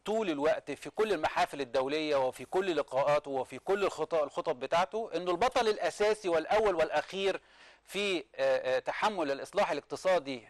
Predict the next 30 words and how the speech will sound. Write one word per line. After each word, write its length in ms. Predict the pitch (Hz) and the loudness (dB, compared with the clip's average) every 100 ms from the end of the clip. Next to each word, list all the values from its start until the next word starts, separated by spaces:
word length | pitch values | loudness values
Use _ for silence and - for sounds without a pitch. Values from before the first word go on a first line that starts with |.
| _ | _
في 280 | - 175 170 | -6 -2 0
مصر 440 | 202 - 185 190 - - - - _ - | -2 -4 -2 -2 -2 -8 -20 -20 _ 0
هو 260 | 175 175 - | 2 4 4
الشعب 480 | 131 - 170 151 135 131 | 0 0 2 2 2 -2
المصري، 520 | 131 147 - - - _ | -2 -2 -4 -6 -16 _
إن 140 | 117 127 | -10 -6
هو 440 | 123 165 160 147 123 | 0 2 4 4 2
يستحمل 680 | 123 - 175 - 180 180 | -8 -4 -4 -2 -4 -6
ويبقى 360 | 135 123 127 - | -6 -10 -8 -6
فاهم 340 | - 170 170 | 0 0 0
ويبقى 260 | 143 120 113 | -4 -4 -4
عنده 220 | 160 139 | -4 -6
الوعي 480 | 127 160 170 180 185 _ _ _ _ _ 135 | 0 0 0 -2 -8 _ _ _ _ _ -4
لإن 460 | 160 190 156 143 | 0 2 0 -4
هو، 500 | 139 170 175 165 156 - 131 | -2 0 2 2 0 -4 -4
آه، 140 | 123 | -4
ماشي 400 | 139 170 285 - | -2 0 0 -2
في 80 | - | -10
الطريق 360 | 151 135 139 160 | -6 -2 -2 -2
الصحيح 680 | - 127 - 170 208 - | -6 -6 -4 -6 -8 -8
لمصر 1120 | 135 143 175 175 - _ _ 131 160 214 - 151 | -8 -4 -2 -2 -6 _ _ -6 -2 -2 -2 -8
جديدة، 540 | 127 165 180 175 185 117 | -6 -8 0 0 0 -6
مصر 600 | 123 160 190 - 139 127 135 | -4 -2 -2 -4 -4 -4 -6
اقتصاديًا 600 | - 131 - 135 165 165 | -14 -8 -4 -2 -2 -4
تبقى 440 | 151 135 139 160 | -4 -2 2 2
أفضل، 320 | 170 156 190 - - - 131 | 0 0 -2 -4 -20 -16 -4
مصر 480 | 175 214 - 165 151 | -2 -2 -2 -2 -2
يبقى 360 | 143 143 - 165 | -2 -4 -4 -4
فيها 280 | 202 170 | -4 -2
الدعم 580 | 151 117 175 180 135 110 | -2 -2 2 2 2 -4